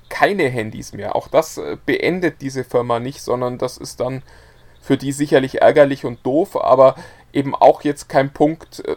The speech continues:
was weiß ich, wenn man jetzt Apple sagt, „Ihr könnt keine iPhones mehr verkaufen“, die hätten ein echtes Problem. Ein Huawei kann es notfalls auch problemlos aushalten, keine Handys mehr zu verkaufen, weil die eben auf, äh, sehr breit aufgestellt sind.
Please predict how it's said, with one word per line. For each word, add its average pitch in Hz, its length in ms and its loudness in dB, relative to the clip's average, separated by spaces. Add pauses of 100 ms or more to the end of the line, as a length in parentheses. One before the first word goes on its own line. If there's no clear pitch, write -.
(140)
was - 160 4
weiß 143 140 4
ich, 151 120 -8
wenn 139 120 6
man 135 120 6
jetzt - 200 -2
Apple 151 240 4
sagt, 147 260 4
„Ihr 143 80 -2
könnt 143 220 -4
keine 135 260 2
iPhones 156 400 0
mehr 156 120 -2
verkaufen“, 160 460 -2
die 143 140 -12
hätten 147 380 -10
ein 135 60 -12
echtes - 380 -12
Problem. 139 480 -6 (420)
Ein 131 160 -8
Huawei 180 640 6 (260)
kann 147 220 4
es 185 200 -6
notfalls 165 480 2
auch 147 340 -4 (200)
problemlos 156 540 -6
aushalten, 147 840 -4 (1040)
keine 135 240 2
Handys 139 360 0
mehr 90 200 -6
zu - 120 -14
verkaufen, - 580 -10
weil 110 180 -2
die 131 260 -10
eben 135 200 -8
auf, - 320 -4
äh, - 280 -12
sehr 139 200 2
breit 139 320 6
aufgestellt - 640 -4
sind. - 300 -20